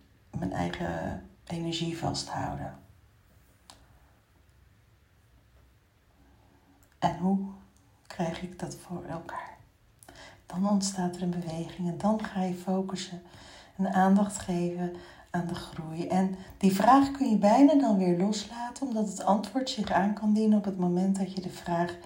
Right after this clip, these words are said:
loslaat. Want de frequentie van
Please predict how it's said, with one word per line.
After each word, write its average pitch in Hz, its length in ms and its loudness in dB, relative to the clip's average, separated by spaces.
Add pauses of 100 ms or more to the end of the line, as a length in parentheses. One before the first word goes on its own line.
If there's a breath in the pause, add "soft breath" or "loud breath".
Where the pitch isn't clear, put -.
(240 loud breath)
loslaat. 165 720 -2 (480 loud breath)
Want 185 160 0
de 180 60 -6
frequentie 214 720 -4
van 175 300 0